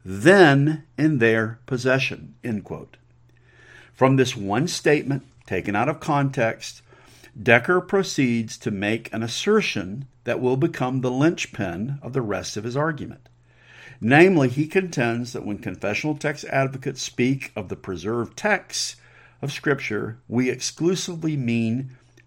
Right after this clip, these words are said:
printed editions per se. Aside from the problem of Decker building an argument on one out-of-context statement made,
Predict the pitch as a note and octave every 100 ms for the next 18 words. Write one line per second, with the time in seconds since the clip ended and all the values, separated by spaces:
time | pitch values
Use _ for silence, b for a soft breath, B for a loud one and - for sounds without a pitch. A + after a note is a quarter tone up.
0 | _ - D#3+ D#3+ E3 D3 - C3+ B2 F#3
1 | G3+ - A2 A2 G#2+ B2 - - b b
2 | b b - C#3 B2 - D3 A#2 - -
3 | _ _ _ _ _ _ - B B B
4 | B C3 - C3+ E3 G3 G3 - D3 C3
5 | C3 A#2+ - A2+ A2+ A#2 G2 A2+ A2 A#2+
6 | B2 A#2 A#2 G#2+ G2+ G#2 G#2+ - A2 G2+
7 | G#2 A#2 C3 C3 F#2 G#2 B2+ - C3 B2
8 | B2+ C3+ - - - C#3 C3+ G2+ G#2+ G#2+
9 | A#2 A#2+ C3